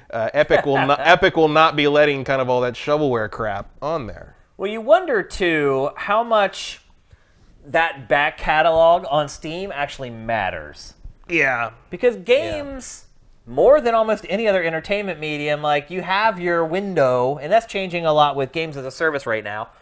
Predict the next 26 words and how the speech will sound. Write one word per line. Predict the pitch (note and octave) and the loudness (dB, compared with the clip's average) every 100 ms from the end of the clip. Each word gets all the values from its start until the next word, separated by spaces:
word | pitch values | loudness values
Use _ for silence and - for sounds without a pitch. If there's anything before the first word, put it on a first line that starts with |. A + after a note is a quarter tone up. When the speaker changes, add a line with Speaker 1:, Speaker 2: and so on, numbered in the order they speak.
| _ _ - | _ _ 2
Speaker 2:
But | F#3+ F#3+ F#3+ | 4 4 2
in | |
the | F#3+ | -4
past, | G3 C#4 A3 | 0 0 -2
you've | G3 | -2
had | F#3 G3+ | 2 6
that | G3+ G3+ | 6 4
window, | F#3+ F3+ E3 D#3+ G3+ - | 2 2 4 2 0 -6
and | E3 | -6
when | F3+ | -2
your | F3+ | 0
window | F#3 F3+ A3 | 0 0 -2
passes, | F#3+ D#3 D#3 G3+ F3+ | 0 0 0 -4 -2
that's | G#3 G#3 | -2 -2
it. | A3 - _ _ _ _ _ _ _ _ | -4 -6 _ _ _ _ _ _ _ _
Um, | C3+ D3 D3 D3+ D3 | -2 0 0 -4 -4
remasters | F3 G3 F#3 F#3 - G3+ F#3 | -2 0 0 0 -2 -4 -2
are | F3+ | 0
helping | F3+ F3 F#3 F3+ | 0 0 -4 -6
revive | F3+ F3 E3+ F3 E3+ | -4 0 2 2 0
old | F3 E3+ D#3+ | -2 -4 -6
games, | E3 E3+ E3+ E3+ E3 E3+ E3 - | -6 -6 -8 -8 -10 -12 -16 -14
um, | B2 B2 B2 B2+ B2+ B2+ B2 - | -8 -6 -4 -4 -6 -10 -16 -12
Xbox | C#3+ - C3+ B2 - | -12 -6 -6 -6 -8
Game | F3 F#3 | -8 -2
Pass, | F#3+ F3+ | 0 0